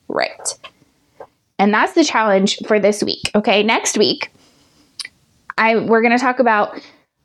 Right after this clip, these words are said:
more about how we do this, right? And how do we get to a point where we truly accept who we are? And it's work, you guys. It's really work. There are days where I'm just like, "Man, no, this is rough," right? It's an ongoing thing. So don't think that there's some magic wand that you're gonna get from listening to a podcast or strength, you know, whatever.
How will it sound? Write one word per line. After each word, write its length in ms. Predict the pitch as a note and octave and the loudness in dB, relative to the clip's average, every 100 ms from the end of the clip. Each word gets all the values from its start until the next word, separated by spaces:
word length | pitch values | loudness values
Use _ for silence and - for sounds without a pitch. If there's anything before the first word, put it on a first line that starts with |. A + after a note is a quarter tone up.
| _ _ _ _ | _ _ _ _
more 200 | B3 C#4+ | 4 6
about 220 | E4 C4+ A#3 | 4 4 2
how 200 | A#3 A#3+ | 0 2
we 120 | A3 | 2
do 220 | E3+ E3 | 2 0
this, 320 | - A3+ - | 0 -4 -2
right? 240 | G3+ G3 G3 | 0 2 2
And 120 | A3 | 2
how 160 | A3+ | 2
do 100 | A#3+ | 2
we 160 | C#4+ C#4 | 4 4
get 200 | A3 A3 | 2 0
to 120 | B3+ | 4
a 80 | A#3 | 4
point 320 | G#3+ G3 F3 | 4 0 2
where 420 | F#3+ F#3 F#3+ G#3 - - - _ _ - | 0 2 2 0 -2 -14 -20 _ _ 0
we 120 | A#3+ | 2
truly 360 | A#3 D#4+ E4 D#4 | 4 4 6 2
accept 340 | - F#3+ F#3+ | 2 0 2
who 100 | G#3+ | 2
we 140 | F#3 - | 2 2
are? 500 | D#3 E3 A3 C#4+ - - - - _ _ _ _ _ _ | 2 4 4 2 -2 -14 -18 -20 _ _ _ _ _ _
And 100 | A#3 | 0
it's 180 | B3 B3+ | 2 2
work, 360 | A3 C4 A3 - | 2 4 2 0
you 100 | E3+ | -2
guys. 180 | G3+ G#3 | 0 2
It's 200 | B3 A3 | 0 2
really 360 | A#3 B3 A#3 | 4 4 4
work. 340 | F#3+ D3 - - | 4 2 0 0
There 200 | A#3 B3+ | 2 4
are 60 | |
days 260 | A#3 A3 A3 | 4 2 2
where 80 | G3+ | 2
I'm 120 | G3+ | 2
just 140 | G3 | 2
like, 140 | F3+ C#3+ | 0 0
"Man, 360 | F#3 F#3 D#3+ | -2 -2 0
no, 200 | E3+ F#3+ | 2 2
this 140 | E3 C#3+ | 2 0
is 160 | D3+ | 0
rough," 340 | C3+ E3+ - - | 2 0 -2 0
right? 240 | F3+ F#3 | 0 2
It's 140 | A#3 B3 | 2 2
an 80 | |
ongoing 560 | - D4+ D4+ A3 F#3 F3+ | 2 2 4 4 2 0
thing. 300 | F#3 F3+ B3 | 0 2 2
So 140 | A3+ | 4
don't 200 | G#3+ E4+ | 2 2
think 180 | F4 D#4+ | 2 4
that 100 | D4 | 4
there's 160 | A3+ A3 | 2 2
some 180 | G#3+ F3+ | 0 0
magic 340 | E3+ A3+ B3 | 0 0 0
wand 420 | G#3+ F#3 F3+ G#3 A#3 | 2 4 4 4 4
that 200 | A3 G#3+ | 2 2
you're 140 | G3+ | 2
gonna 160 | A3 A#3+ | 2 2
get 180 | G3 | 0
from 140 | G#3 G3 | 0 -2
listening 360 | F3 - G3+ G3+ | -2 0 0 4
to 140 | G3+ | 4
a 60 | G#3 | 2
podcast 600 | E3 E3+ - D#3 F3+ F3+ | 0 -2 -2 -4 -2 -2
or 100 | F3+ | -2
strength, 580 | - F#3 E3+ F3+ - - | 0 0 -2 -4 -10 0
you 140 | G3+ | 0
know, 240 | F#3 F3 F3+ | 2 4 4
whatever. 680 | D#3+ B3+ E3+ D3 D3+ F3+ | 4 4 2 2 2 2